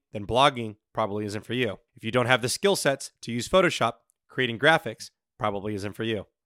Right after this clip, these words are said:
Well, for me personally, I'm not a fan of the written word. I much prefer people and interviewing them. Probably why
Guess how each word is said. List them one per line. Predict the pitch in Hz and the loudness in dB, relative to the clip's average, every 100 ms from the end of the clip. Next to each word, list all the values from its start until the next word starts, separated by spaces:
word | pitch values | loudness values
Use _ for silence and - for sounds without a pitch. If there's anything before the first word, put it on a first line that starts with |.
| _ | _
Well, | 120 127 - - | 2 2 0 -6
for | 127 | -2
me | 139 | 0
personally, | 185 202 - 127 120 _ _ | 4 4 2 -6 -8 _ _
I'm | 113 117 | -6 2
not | 127 | 2
a | 135 | 4
fan | 147 127 110 - | 2 0 -2 -10
of | 117 | -8
the | 104 | -4
written | 107 113 107 | -4 -6 -2
word. | 127 98 _ _ | -2 -2 _ _
I | 113 | -4
much | 117 127 | -2 -2
prefer | - 135 185 143 113 - - | -2 -2 2 2 0 -6 -10
people | 185 - 110 107 _ - | -8 -4 -6 -8 _ -10
and | 117 | -6
interviewing | 127 123 98 98 95 | -4 -4 -6 -10 -12
them. | 90 95 _ _ _ _ _ | -16 -18 _ _ _ _ _
Probably | 107 110 113 | -6 -2 4
why | 135 160 123 | 8 10 8